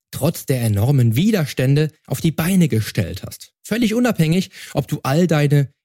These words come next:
in zweitausendneunzehn gesteckten Ziele erreicht hast oder nicht. Eines meiner Ziele war es letztes Jahr beispielsweise, zweitausendzwanzig meine Social-Media-Performance auf das nächste Level zu setzen. Aber seit Mitte des Jahres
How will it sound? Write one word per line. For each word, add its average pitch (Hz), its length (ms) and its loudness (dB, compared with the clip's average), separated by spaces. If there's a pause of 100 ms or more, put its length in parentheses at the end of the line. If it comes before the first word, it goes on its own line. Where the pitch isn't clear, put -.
in 113 100 0
zweitausendneunzehn 110 880 0
gesteckten - 480 0
Ziele 135 300 -2
erreicht 110 560 -2
hast - 280 -2
oder 113 200 2
nicht. 87 340 -4 (720)
Eines 180 260 2
meiner 214 320 2
Ziele 202 380 0
war 170 120 2
es 156 120 -2
letztes - 340 -4
Jahr 151 140 0
beispielsweise, 143 840 0 (280)
zweitausendzwanzig 139 1300 0
meine 123 200 2
Social-Media-Performance 147 1600 0 (260)
auf - 140 -10
das 123 200 -6
nächste 113 320 0
Level 127 340 0
zu 107 160 -2
setzen. 92 520 -10 (180)
Aber 117 260 -2
seit 107 340 -6
Mitte 156 280 2
des 127 220 -2
Jahres 151 440 0